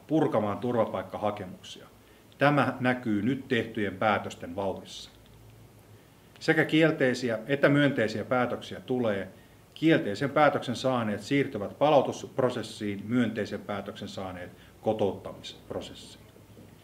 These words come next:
Tarvitsemme paljon lisää kuntapaikkoja, jotta saamme pidettyä prosessin hallinnassa ja jotta virta ei kohdistuisi kohtuuttomasti pääkaupunkiseudulle. Nykyiset kuntapaikat eivät riitä.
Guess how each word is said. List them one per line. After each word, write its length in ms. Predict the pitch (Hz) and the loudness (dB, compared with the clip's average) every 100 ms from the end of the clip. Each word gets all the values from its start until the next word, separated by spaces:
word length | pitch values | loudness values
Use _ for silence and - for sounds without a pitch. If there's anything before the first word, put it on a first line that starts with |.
| - - - - - - - - - | -20 -20 -20 -20 -20 -20 -20 -20 6
Tarvitsemme 460 | 180 180 175 147 | 6 6 2 0
paljon 360 | 135 156 156 123 | 2 4 4 4
lisää 340 | 127 123 104 | 2 -2 -2
kuntapaikkoja, 880 | - 127 127 110 107 101 - 104 95 95 | -2 -2 0 0 0 -2 -4 -8 -6 -6
jotta 240 | 123 147 | -6 -4
saamme 280 | 156 151 151 | 0 2 0
pidettyä 560 | 143 139 110 - 107 | 2 2 0 -2 -4
prosessin 540 | - - 123 117 - 90 | -4 -2 -2 -2 -10 -2
hallinnassa 720 | 123 127 107 98 95 - 95 - - - - - - | 2 2 2 -4 -6 -8 -10 -12 -20 -20 -20 -20 -4
ja 60 | 110 | 4
jotta 300 | 147 - 135 | 4 4 6
virta 420 | 160 135 - 104 | 6 6 2 2
ei 120 | 131 | 2
kohdistuisi 560 | 135 135 120 110 107 107 | 4 4 4 -2 -6 -4
kohtuuttomasti 800 | 120 117 113 98 104 98 92 - | -4 -4 -4 -8 -6 -8 -8 -8
pääkaupunkiseudulle. 1200 | - 120 110 92 87 - 101 101 95 92 - - - - - - - - | 0 2 2 0 -4 -10 -14 -10 -10 -10 -16 -20 -20 -20 -20 -20 -16 -4
Nykyiset 400 | 165 117 - - | -2 0 -2 -2
kuntapaikat 720 | 143 131 107 98 92 90 - | 0 0 0 -4 -6 -10 -4
eivät 360 | 127 98 87 98 | -2 -2 -4 -12
riitä. 300 | 90 78 | -14 -14